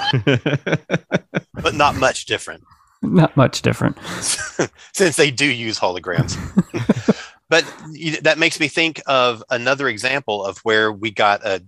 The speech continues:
Speaker 2: a really nice comparison between the holographic representation of someone and the actual someone, and that was Leah Brahms,
Speaker 1: Hmm.
Speaker 2: where, um,
Speaker 3: Right.
Speaker 2: Geordi,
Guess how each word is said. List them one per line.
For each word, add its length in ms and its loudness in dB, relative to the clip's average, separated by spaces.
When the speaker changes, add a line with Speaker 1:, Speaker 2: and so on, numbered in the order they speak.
Speaker 2:
a 180 0
really 300 0
nice 500 0
comparison 760 0
between 640 -2
the 80 0
holographic 880 0
representation 760 -4
of 80 -4
someone 520 -4
and 500 0
the 360 -2
actual 920 -2
someone, 640 2
and 160 -4
that 160 2
was 300 -10
Leah 260 0
Brahms, 600 2
Speaker 1:
Hmm. 280 -2
Speaker 2:
where, 480 4
um, 40 -18
Speaker 3:
Right. 240 2
Speaker 2:
Geordi, 680 2